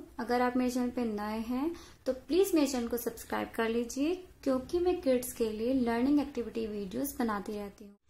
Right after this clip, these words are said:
तो चलो बिना time waste किए हम अपनी आज की video start करते हैं।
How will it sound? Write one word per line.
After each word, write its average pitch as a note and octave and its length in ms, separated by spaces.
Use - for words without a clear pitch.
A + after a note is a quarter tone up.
तो C4 140
चलो F4+ 300
बिना D#4 240
time C4 280
waste A#3 320
किए D#4+ 240
हम C#4+ 180
अपनी B3 280
आज G#3+ 180
की A3+ 120
video G#3+ 260
start E4+ 360
करते A3+ 280
हैं। G3+ 240